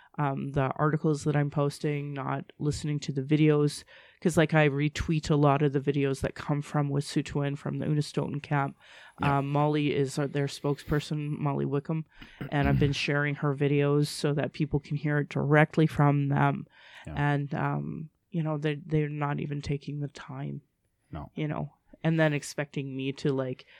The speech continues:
Speaker 1: stop everything I'm doing and give them free labor. Fucking,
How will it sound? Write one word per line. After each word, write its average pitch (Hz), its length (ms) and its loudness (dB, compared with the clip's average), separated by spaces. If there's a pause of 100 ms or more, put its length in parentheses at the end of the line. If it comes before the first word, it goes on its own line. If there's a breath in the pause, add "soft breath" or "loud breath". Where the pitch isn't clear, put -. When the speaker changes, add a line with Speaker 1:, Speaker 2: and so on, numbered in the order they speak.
Speaker 1:
stop - 400 0
everything 139 480 -2
I'm 139 200 -2
doing 131 420 -2
and 131 220 -6 (260)
give 147 240 -2
them 139 200 -4
free 143 280 -2
labor. 135 420 -2
Fucking, - 680 -12